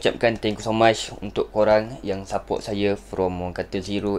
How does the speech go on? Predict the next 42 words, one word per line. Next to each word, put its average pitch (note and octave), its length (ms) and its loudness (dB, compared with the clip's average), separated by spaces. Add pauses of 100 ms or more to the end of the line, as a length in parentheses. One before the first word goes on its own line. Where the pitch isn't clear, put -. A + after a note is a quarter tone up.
and G2 80 -6
then F#2 80 -6
sekarang F#2 320 -4
ni F#2 80 -6
dah F#2 240 -8
telah E2+ 160 -6
mencapai F2+ 400 -8
enam F2 320 -8
puluh F2 240 -8
K - 240 -12
subscriber. F2+ 480 2
So, B2 320 4 (480)
saya - 160 2
Farid A2+ 240 0
Farhan A#2 320 4
ingin A2+ 240 -2
mengucapkan G2+ 640 -2
thank G2 160 -6
you - 80 -12
so G2+ 80 -2
much G#2+ 320 0
kepada F#2 240 -2
anda F#2+ 240 -2
semua. B2 400 2
Okey, F#2+ 320 -4 (240)
benda A2+ 240 2
ni C3 240 4
ataupun A#2 320 -2
channel A2+ 160 0
kita A#2+ 240 0
tidak A#2+ 320 2
akan G#2+ 240 0
mencecah G#2 400 0
enam F#2+ 320 -4
puluh, G2+ 240 -6
uh, F#2+ 400 -2
enam G#2+ 240 2
puluh A2+ 400 0
ribu G#2 240 0
subscriber A#2 560 4 (480)
tanpa B2+ 580 4
sokongan A#2 560 2